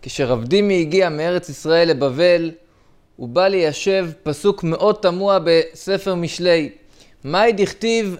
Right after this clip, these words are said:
מברך", מברך. "מברך רעהו בקול גדול, בבוקר השכם."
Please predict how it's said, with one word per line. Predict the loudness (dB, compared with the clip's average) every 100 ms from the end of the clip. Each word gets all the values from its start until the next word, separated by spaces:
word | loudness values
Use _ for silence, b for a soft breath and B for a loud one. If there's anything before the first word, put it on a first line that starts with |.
| -10
מברך", | -2 0 2 0 2 2 2 -2 -18 -20 _ _ -20 _ _ _ _ _ -14
מברך. | -8 -2 2 2 0 -8 -20 -20 b b b b -8
"מברך | 0 2 4 2 2 0
רעהו | 0 0 2 2 2 2
בקול | -2 0 2 2
גדול, | 2 0 2 0 0 -4 -12 _ _ -8
בבוקר | -2 0 2 0 0 0 0
השכם." | -4 -6 -6 -6